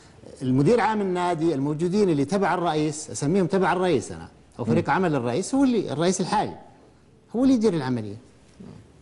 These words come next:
Speaker 2: مشعل يقول، آه، يعني، آه، يجب أن تتحرر الكراسي من الحاشية وال-، آه، والأندية والقوانين الاجتهادية تجد وقتها لدينا.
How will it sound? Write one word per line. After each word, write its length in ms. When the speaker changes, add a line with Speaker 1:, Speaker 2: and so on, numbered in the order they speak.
Speaker 2:
مشعل 340
يقول، 340
آه، 520
يعني، 540
آه، 120
يجب 280
أن 120
تتحرر 500
الكراسي 440
من 100
الحاشية 540
وال-، 380
آه، 540
والأندية 840
والقوانين 480
الاجتهادية 440
تجد 240
وقتها 300
لدينا. 380